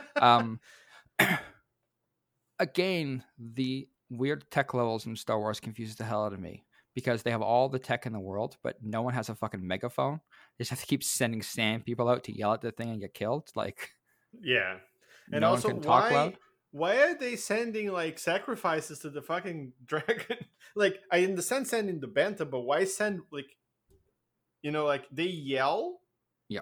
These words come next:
Speaker 1: and then they wait until the dragon is almost out to start running. I'm like, "Bro,
Speaker 2: Yeah.
Speaker 1: what do you think is gonna happen?"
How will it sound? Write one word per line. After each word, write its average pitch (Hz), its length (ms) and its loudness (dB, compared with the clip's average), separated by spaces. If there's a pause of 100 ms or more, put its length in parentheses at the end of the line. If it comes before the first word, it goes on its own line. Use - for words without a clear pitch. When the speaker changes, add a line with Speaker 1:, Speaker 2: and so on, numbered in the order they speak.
Speaker 1:
and 180 120 -2
then 190 100 -6
they 214 140 0
wait 175 500 0
until 226 300 -4
the 196 100 0
dragon 190 380 0
is 170 120 -4
almost 190 360 -2
out 170 180 2
to 147 60 -14
start 147 260 -2
running. 117 340 -4
I'm 120 100 -8
like, 143 120 -10 (220)
"Bro, 247 400 4
Speaker 2:
Yeah. 240 80 0
Speaker 1:
what 277 120 2
do 302 60 -6
you 311 60 -2
think 262 180 -4
is 247 100 -6
gonna 175 200 2
happen?" 131 340 0